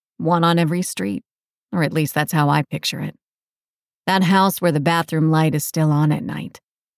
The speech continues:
That's where she's sitting alone on the cold, hard floor. But that's not what people want to hear. They want me to give them something new,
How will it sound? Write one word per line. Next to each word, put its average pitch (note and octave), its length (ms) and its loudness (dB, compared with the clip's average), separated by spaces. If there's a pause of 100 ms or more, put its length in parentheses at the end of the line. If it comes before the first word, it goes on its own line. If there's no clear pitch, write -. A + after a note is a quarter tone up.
(280)
That's G3 280 -2
where F#3 140 -2
she's F3+ 280 -2
sitting F3 360 0
alone D#3+ 500 2
on D#3 80 0
the D3+ 100 -4
cold, E3+ 500 -2
hard E3 500 -2
floor. D3+ 560 -6 (800)
But - 80 -6
that's A3 220 0
not C4 160 2
what A3+ 140 -2
people A3 280 -2
want G3 180 2
to F#3 60 0
hear. E3+ 460 -4 (920)
They A3+ 120 2
want A#3+ 180 4
me A3+ 120 2
to F#3 120 0
give F#3 200 0
them E3+ 140 2
something E3 460 -2
new, D#3 320 -6